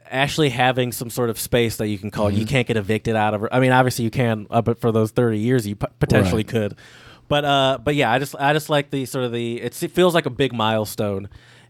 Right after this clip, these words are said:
Speaker 1: And, and, and I think as I talked earlier about that sort of rite of, rite of passage and sort of that f-, s-, figuring out what to do with your finances other
Speaker 2: Mm-hmm.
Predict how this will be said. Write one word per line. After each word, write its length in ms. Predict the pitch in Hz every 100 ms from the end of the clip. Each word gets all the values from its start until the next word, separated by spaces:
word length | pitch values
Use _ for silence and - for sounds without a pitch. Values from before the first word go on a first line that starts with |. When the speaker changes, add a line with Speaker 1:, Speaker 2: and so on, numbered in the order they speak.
| -
Speaker 1:
And, 200 | 127 131
and, 200 | 127 135
and 140 | 127 131
I 80 |
think 200 | 131 151
as 280 | 123 - 135
I 80 | 135
talked 260 | - 131 123
earlier 300 | 123 123 113
about 260 | 110 110
that 160 | 113 107
sort 140 | 110
of 80 | 104
rite 200 | 107 107
of, 100 | 98
rite 200 | 107 107
of 80 | 107
passage 420 | 110 104 107 101
and 140 | 107
sort 180 | - 120
of 100 | 110
that 200 | 110 107 - - - _ _ -
f-, 180 | 151 -
s-, 140 | - -
figuring 380 | - 151 147 143
out 160 | 131
what 140 | 131 135
to 60 |
do 120 | 131
with 100 | 131
your 80 | 127
finances 640 | 110 120 117 123 123 120
other 220 | 117 117
Speaker 2:
Mm-hmm. 60 | 120